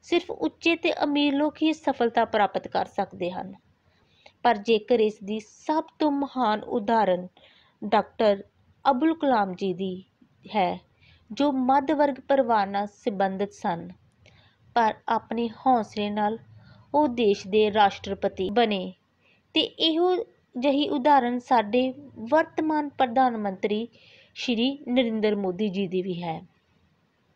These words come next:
ਸਾਡੀ ਸਫਲਤਾ ਸਾਫ਼ ਸੁਥਰੀ ਹੋਣੀ ਚਾਹੀਦੀ ਹੈ। ਕਿਸੇ ਨੂੰ ਧੋਖਾ ਦੇ ਕੇ ਉਸ ਦਾ ਹੱਕ ਮਾਰ ਕੇ ਜਦੋਂ ਅਸੀਂ ਕੋਈ ਸਫਲਤਾ ਪ੍ਰਾਪਤ ਕਰਦੇ ਹਾਂ,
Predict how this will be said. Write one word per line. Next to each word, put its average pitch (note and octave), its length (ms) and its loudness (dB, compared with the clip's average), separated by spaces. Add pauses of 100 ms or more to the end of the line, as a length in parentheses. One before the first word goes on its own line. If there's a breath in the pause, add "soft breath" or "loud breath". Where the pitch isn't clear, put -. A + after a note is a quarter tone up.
(340)
ਸਾਡੀ D4+ 480 0
ਸਫਲਤਾ D4 600 0
ਸਾਫ਼ A#3 500 -2
ਸੁਥਰੀ G#3+ 360 -6
ਹੋਣੀ A#3+ 240 -2
ਚਾਹੀਦੀ F#3 540 -6
ਹੈ। F#3 200 -10 (920 soft breath)
ਕਿਸੇ C#4+ 340 0
ਨੂੰ C#4+ 320 -2 (220)
ਧੋਖਾ C#4 440 2
ਦੇ C#4 220 -2
ਕੇ C#4+ 300 -4 (280)
ਉਸ C#4 240 0
ਦਾ D4 100 2
ਹੱਕ D#4 460 -4
ਮਾਰ A#3 320 -2
ਕੇ F#3+ 340 -12 (640 soft breath)
ਜਦੋਂ A#3 380 2
ਅਸੀਂ G#3+ 220 -6
ਕੋਈ G#3+ 440 -4 (120)
ਸਫਲਤਾ E4 800 -4
ਪ੍ਰਾਪਤ A3 500 0
ਕਰਦੇ F#3 480 -4
ਹਾਂ, A3+ 200 -8